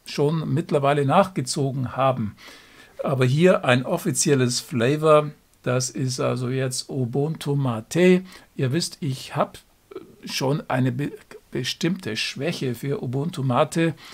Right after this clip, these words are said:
denn, ähm, es ist, ähm, hier auf einem Laptop immer noch im Einsatz, ein Ubuntu achtzehn null vier.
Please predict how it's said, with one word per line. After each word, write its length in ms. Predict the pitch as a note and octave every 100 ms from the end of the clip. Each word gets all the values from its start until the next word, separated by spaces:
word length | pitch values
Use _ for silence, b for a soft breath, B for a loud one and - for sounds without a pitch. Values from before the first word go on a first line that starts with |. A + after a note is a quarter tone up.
| B B B B -
denn, 380 | C3 C#3+ D3 D3 -
ähm, 360 | C#3+ C3+ C3 - _ _ _ - _ _ _ _ - - -
es 120 | C#3
ist, 380 | D#3 - - -
ähm, 420 | C#3 C3 C#3 C3 B B
hier 320 | - G3+ F#3+ - _ -
auf 260 | C#3 -
einem 220 | C#3 B2+
Laptop 480 | B2+ F#3 - D3 C#3
immer 220 | - E3+ D3+
noch 220 | C#3+ -
im 140 | C3
Einsatz, 680 | D3+ F3 F#3 F#3+ E3 - -
ein 240 | A#2+ A2+ A2
Ubuntu 440 | A#2+ C3 C#3+ -
achtzehn 460 | C#3+ D3 - C#3 C3
null 200 | B2 A#2+
vier. 400 | - F3+ F#3+